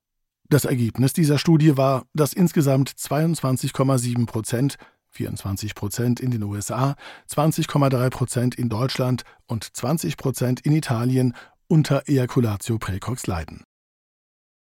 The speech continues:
Bei Männern über vierundzwanzig Jahren konnte keine Altersabhängigkeit dieser sexuellen Störung festgestellt werden.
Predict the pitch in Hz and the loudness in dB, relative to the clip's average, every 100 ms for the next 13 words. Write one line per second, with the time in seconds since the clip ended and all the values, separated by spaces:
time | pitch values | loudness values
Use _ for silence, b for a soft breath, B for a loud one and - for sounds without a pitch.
0 | _ - - 151 160 170 170 170 160 143 | _ -2 2 6 6 6 4 4 4 4
1 | - 180 160 151 151 139 131 - 110 117 | 4 4 6 4 4 2 2 0 0 2
2 | 139 139 135 139 135 139 147 160 160 - | 2 4 4 4 2 4 6 6 4 2
3 | 135 131 113 - 127 123 123 117 - 120 | 2 2 0 -2 -2 2 2 2 0 0
4 | 139 127 120 131 120 - 117 123 - 131 | 2 2 2 0 -2 0 0 0 0 0
5 | 120 135 - 117 - 95 82 85 76 85 | 2 2 0 -2 -4 -8 -8 -10 -10 -10
6 | - | -14